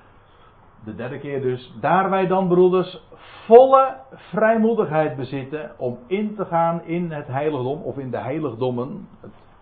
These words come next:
ware heiligdom, door het bloed van Jezus, het recentelijk geslachte lam. Dat was de derde keer dat de schrijver dat ge-, woord gebruikte. En dan hier zegt hij in hoofdstuk, eh,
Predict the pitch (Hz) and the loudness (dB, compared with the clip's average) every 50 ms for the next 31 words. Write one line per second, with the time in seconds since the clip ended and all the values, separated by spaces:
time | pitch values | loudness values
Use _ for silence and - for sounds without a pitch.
0 | _ - - - - 120 139 160 160 156 147 135 123 127 131 127 120 101 101 113 | _ -20 -20 -6 -4 -2 0 0 0 -2 -2 -2 -4 -4 -4 -6 -6 -8 -6 -6
1 | 113 113 113 113 - - - - - - - 117 113 113 104 92 101 110 98 - | -6 -4 -6 -8 -10 -14 -20 -20 -20 -16 -12 -12 -10 -10 -12 -12 -10 -10 -10 -10
2 | - - - - 95 107 104 104 110 113 110 117 104 95 101 92 - - - - | -14 -18 -20 -16 -14 -10 -8 -6 -6 -6 -6 -8 -12 -14 -16 -18 -18 -20 -20 -20
3 | - - - - - - - - - - - - - - - - 98 - - 135 | -20 -20 -20 -20 -20 -20 -20 -20 -20 -20 -20 -20 -20 -18 -14 -14 -14 -10 -8 -6
4 | 139 143 131 - 120 110 104 - - 110 98 - - 139 123 117 - - 113 107 | -6 -6 -6 -8 -8 -8 -8 -10 -12 -12 -12 -8 -4 -4 -4 -4 -4 -4 -4 -2
5 | 107 113 110 - - - - - - - - - - - - - - - - - | 0 -2 -2 -4 -8 -16 -20 -20 -20 -20 -20 -20 -20 -20 -20 -20 -20 -20 -10 -6
6 | - 139 143 180 165 - 170 131 110 98 160 196 226 233 208 214 185 - 202 190 | -4 -2 -2 -2 -2 -2 -4 -6 0 2 4 4 4 4 2 -2 -2 -2 -2 -2
7 | 190 196 185 160 143 160 156 156 156 - - 127 120 120 131 127 123 123 123 120 | -2 -2 -2 -2 0 0 0 0 -2 -6 -16 -18 -12 -8 -4 -4 -2 -4 -4 -6
8 | - - - 160 160 160 160 156 135 151 147 127 127 127 120 - - - - - | -10 -8 -4 -2 0 0 0 0 -2 -4 -6 -4 -4 -4 -4 -4 -8 -14 -20 -20
9 | - 123 113 107 123 135 131 - - - - - 127 113 107 117 117 120 117 - | -18 -16 -10 -8 -6 -4 -4 -6 -6 -12 -12 -10 -8 -4 -2 0 0 0 0 -2
10 | - - - 127 113 110 107 107 107 107 - - - 90 117 127 143 151 147 - | -8 -10 -8 -6 -4 -2 -2 -2 -4 -6 -8 -12 -10 -6 -4 0 0 0 0 0
11 | 143 135 - - 120 117 123 127 131 123 117 113 107 101 - - 98 - - - | -4 -4 -4 -4 -2 0 0 0 0 -2 -2 -2 -2 -4 -4 -10 -16 -20 -20 -20
12 | - - - - - - - - - - - - - - 107 | -20 -20 -20 -20 -20 -20 -20 -20 -20 -20 -20 -20 -18 -14 -14